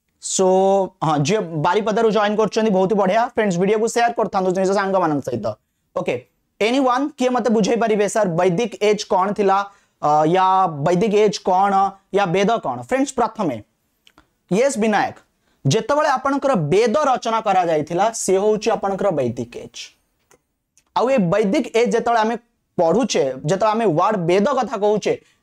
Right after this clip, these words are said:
ବେଦର ମାନେ କ'ଣ? ବେଦର ମାନେ ହଉଛି ନଲେଜ, ବେଦର ମାନେ ହଉଛି ଆପଣଙ୍କର ଜ୍ଞାନ। ଫ୍ରେଣ୍ଡସ୍, ଆକୁ ମନେ ରଖିବେ। ଫ୍ରେଣ୍ଡସ୍, ତେବେ ବୈଦିକ ଏଜ୍ ଆପଣଙ୍କର କେବେଠାରୁ ଆରମ୍ଭ ହଉଛି, ଆମେ ଡିସ୍କସନ୍ କରିବା। ବୈଦିକ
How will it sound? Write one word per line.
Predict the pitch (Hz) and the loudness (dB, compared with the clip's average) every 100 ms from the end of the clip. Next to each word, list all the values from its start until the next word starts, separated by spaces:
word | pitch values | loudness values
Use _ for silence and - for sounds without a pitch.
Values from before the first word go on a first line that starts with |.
| 151 | 0
ବେଦର | 202 196 262 208 | 0 2 0 0
ମାନେ | 185 247 226 | 0 0 -2
କ'ଣ? | 135 - _ - 156 | -4 -8 _ -4 0
ବେଦର | 202 240 285 233 | 2 2 2 0
ମାନେ | 214 247 | 0 0
ହଉଛି | 262 269 214 | 0 0 2
ନଲେଜ, | 202 254 262 - - - 135 | 2 2 0 -2 -12 -12 -4
ବେଦର | 156 165 202 202 | -2 0 0 0
ମାନେ | 165 170 220 | -2 -2 0
ହଉଛି | 220 220 220 | 0 0 0
ଆପଣଙ୍କର | 208 214 214 214 254 262 _ _ - 127 147 | -2 -2 -2 0 -2 -4 _ _ -8 -2 0
ଜ୍ଞାନ। | 175 214 226 131 _ | 0 0 -2 -2 _
ଫ୍ରେଣ୍ଡସ୍, | 180 196 - | -6 -4 -4
ଆକୁ | 196 208 | -2 0
ମନେ | 175 135 | 2 0
ରଖିବେ। | 120 - - _ _ _ _ _ _ _ _ _ _ _ _ _ _ _ _ _ | -4 -12 -16 _ _ _ _ _ _ _ _ _ _ _ _ _ _ _ _ _
ଫ୍ରେଣ୍ଡସ୍, | 269 294 185 208 - - - - | -2 0 -2 -4 -10 -12 -20 -8
ତେବେ | 294 311 190 | -2 0 2
ବୈଦିକ | 185 196 302 - 208 | 2 2 0 0 0
ଏଜ୍ | 226 226 | 0 0
ଆପଣଙ୍କର | 220 277 277 285 269 | -2 0 0 0 0
କେବେଠାରୁ | 226 180 254 254 262 208 | -2 0 -2 0 0 0
ଆରମ୍ଭ | 170 196 185 | 0 0 0
ହଉଛି, | 147 127 135 123 _ - | 0 -2 -8 -14 _ -6
ଆମେ | 202 226 | -2 0
ଡିସ୍କସନ୍ | 190 - - 147 123 | -2 -2 -4 -2 -2
କରିବା। | - 120 113 _ _ _ _ _ _ _ 147 | -2 -4 -12 _ _ _ _ _ _ _ 0
ବୈଦିକ | 165 220 254 311 | 2 2 2 0